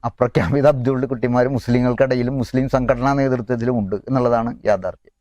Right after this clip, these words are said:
അപ്പൊ അവരൊക്കെ, ആ, ഇതിപ്പോ നല്ല പരിപാടിക്കാണ് പോകുന്നത്, സമാധാനത്തിന്റെ വഴിക്കാണ് പോകുന്നതെന്ന് തെറ്റിദ്ധരിച്ചിട്ടും ഉണ്ട്. പക്ഷെ ഇവര് എപ്പോഴും ചെയ്തിട്ടുള്ള ഒരു കാര്യം, ഒരു ഭാഗത്ത്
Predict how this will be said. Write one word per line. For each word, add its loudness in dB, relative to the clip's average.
അപ്പൊ 4
അവരൊക്കെ, 2
ആ, 2
ഇതിപ്പോ 0
നല്ല 2
പരിപാടിക്കാണ് 0
പോകുന്നത്, -2
സമാധാനത്തിന്റെ 0
വഴിക്കാണ് 0
പോകുന്നതെന്ന് 0
തെറ്റിദ്ധരിച്ചിട്ടും -2
ഉണ്ട്. -2
പക്ഷെ 2
ഇവര് 2
എപ്പോഴും 0
ചെയ്തിട്ടുള്ള 0
ഒരു 0
കാര്യം, -2
ഒരു 2
ഭാഗത്ത് 0